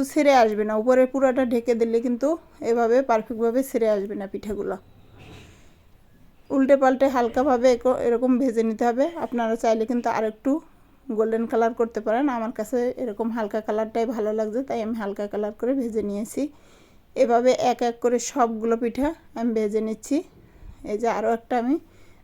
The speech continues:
দেখাচ্ছি, দেখুন কতটা পারফেক্টভাবে তৈরি হচ্ছে। আমি কিভাবে ছাঁচটা ডুবিয়েছি গোলার মধ্যে একটু খেয়াল করবেন।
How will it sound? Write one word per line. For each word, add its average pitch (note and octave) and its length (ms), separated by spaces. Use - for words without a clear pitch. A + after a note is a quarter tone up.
দেখাচ্ছি, A#3 360
দেখুন B3 220
কতটা B3+ 380
পারফেক্টভাবে B3 640
তৈরি G#3+ 220
হচ্ছে। F#3+ 260
আমি A#3 180
কিভাবে C4 380
ছাঁচটা B3+ 380
ডুবিয়েছি A#3 460
গোলার A3 300
মধ্যে A#3 200
একটু - 220
খেয়াল G#3+ 240
করবেন। A#3+ 260